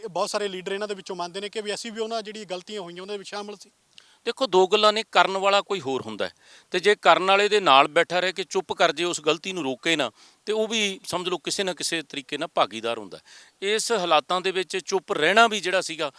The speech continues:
Speaker 2: ਉਹ ਭਾਗੀਦਾਰ ਸਾਰੇ ਹੀ ਬਣ ਗਏ, ਭਾਵੇਂ ਉਹ ਪਾਰਟੀ ਦੇ ਲੀਡਰ ਸੀ,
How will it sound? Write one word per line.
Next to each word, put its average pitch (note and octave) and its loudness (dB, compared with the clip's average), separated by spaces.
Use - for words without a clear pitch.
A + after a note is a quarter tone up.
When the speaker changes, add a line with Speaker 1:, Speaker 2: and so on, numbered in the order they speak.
Speaker 2:
ਉਹ G#3 2
ਭਾਗੀਦਾਰ C#3+ 4
ਸਾਰੇ B2 4
ਹੀ E3+ 0
ਬਣ D3+ 0
ਗਏ, D3 -2
ਭਾਵੇਂ C3 -6
ਉਹ C#3 -4
ਪਾਰਟੀ B2+ 0
ਦੇ D#3 0
ਲੀਡਰ A#2+ 0
ਸੀ, D#3 -2